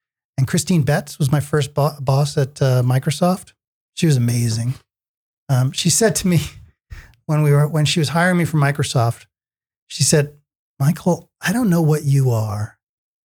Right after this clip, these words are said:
but I think Microsoft needs it." And so she, she set up my loop and I got in. And she was right. Microsoft didn't know what I was, right? I mean, I worked there for eleven years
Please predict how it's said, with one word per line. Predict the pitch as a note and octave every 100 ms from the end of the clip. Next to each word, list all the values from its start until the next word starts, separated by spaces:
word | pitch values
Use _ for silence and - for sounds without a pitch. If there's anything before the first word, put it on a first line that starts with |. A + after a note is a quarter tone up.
| _ _ _ _ _
but | C#3
I |
think | C3+ E3+ D3+
Microsoft | C#3+ B2+ A#2+ - A2 -
needs | A2+ G2 -
it." | - _ _ _ _ _ _ _ _ _ _ _ _ -
And | C3
so | C#3+
she, | B2 C3+ C3 _ -
she | - C3 - _
set | - D3
up | B2+
my | D3 C#3
loop | C3+ D3 D3+
and | D3 C#3+ D3
I | D3+
got | D3 D3 E3
in. | F#3+ - _ _ _ _ _
And | D#3
she | G#3+
was | F#3+
right. | D3+ G#3+ A#2 - _ _ _ _
Microsoft | C3 D3 F3 E3+ D3
didn't | D#3+ D3+
know | D3
what | D3 D3+
I | D3
was, | D3 C#3 G#2+ F#2 - _ _ _ _ _ _
right? | B2 C3+ B3+ - _
I | C3+
mean, | C3
I | A#2+ C3
worked | D#3+ D3+ -
there | D3+ C3
for | - A#2 A2 - _ _
eleven | A#2 C#3+ D3
years | C3+ F3+ A#2+ G2+